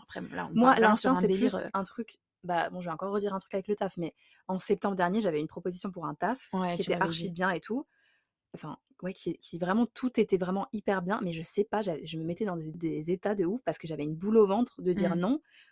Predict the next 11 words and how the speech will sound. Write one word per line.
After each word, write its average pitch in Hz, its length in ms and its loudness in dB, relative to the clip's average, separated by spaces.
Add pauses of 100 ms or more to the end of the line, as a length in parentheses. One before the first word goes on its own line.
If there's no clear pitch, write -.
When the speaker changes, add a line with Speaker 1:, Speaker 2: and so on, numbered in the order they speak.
(260)
Speaker 2:
parce 175 140 -4
que 226 140 -2
ça, - 240 2
ça - 140 -4
avait 170 100 2
l'air 196 140 6
vraiment 208 240 4
trop - 200 0
bien, 208 220 0
mais 175 340 -2
Speaker 1:
Mm. 196 160 -4